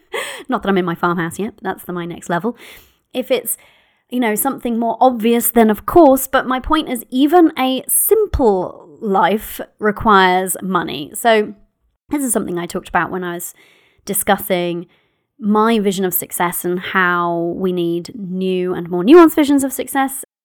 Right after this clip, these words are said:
It's not something that I've talked about before, is that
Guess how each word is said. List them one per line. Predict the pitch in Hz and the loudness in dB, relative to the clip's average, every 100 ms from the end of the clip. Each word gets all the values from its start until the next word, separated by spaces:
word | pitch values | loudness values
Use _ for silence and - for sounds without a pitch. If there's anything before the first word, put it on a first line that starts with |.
| _ | _
It's | - 202 | -14 -10
not | 247 | -6
something | - 262 262 | -2 0 2
that | 240 | 0
I've | 208 202 - - | -2 -4 -10 -4
talked | 269 262 | -2 -2
about | - 233 | -2 -2
before, | 220 - 294 - | -2 0 2 2
is | 214 208 | 0 2
that | 214 | 0